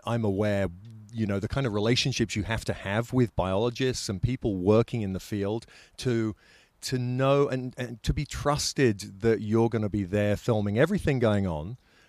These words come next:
and potentially some stuff they don't want filmed, <laughs> right? Um, but it seemed that you were literally part of their, uh, I think there were four of them, four researchers most of the time, and it felt like you were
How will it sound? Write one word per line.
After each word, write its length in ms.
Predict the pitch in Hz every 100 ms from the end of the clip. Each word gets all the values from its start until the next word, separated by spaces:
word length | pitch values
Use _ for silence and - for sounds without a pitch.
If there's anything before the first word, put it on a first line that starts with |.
| _
and 180 | 117 120
potentially 600 | - - 330 330 151 120
some 280 | - 117 107
stuff 280 | - 98
they 140 | - 101
don't 280 | 90 156 135
want 220 | 101 82
filmed, 520 | - 76 92 175 -
<laughs> 160 | 127 -
right? 240 | 151 202 - - - - -
Um, 500 | - 147 151 - 120 -
but 180 | 156 -
it 160 | 127
seemed 420 | - - 165 220 185
that 120 | 143
you 180 | 117 156
were 80 |
literally 500 | 127 123 156 - 135
part 320 | 131 - 120 113
of 480 | 104 101 95 - 117
their, 600 | 101 101 95 98 92 92 -
uh, 260 | 95 87 87
I 60 |
think 300 | 90 123 - -
there 100 | 95
were 120 | 87
four 560 | - - 107 101 98
of 160 | 87 78
them, 200 | 87 82
four 300 | 80 107 92
researchers 720 | 90 95 - 95 87 98 82
most 340 | 90 90 -
of 80 | 95
the 80 | 87
time, 340 | - 87 92
and 140 | 104 104
it 160 | 110
felt 240 | - 139 135
like 240 | 127 -
you 160 | 127 135
were 320 | 120 110 107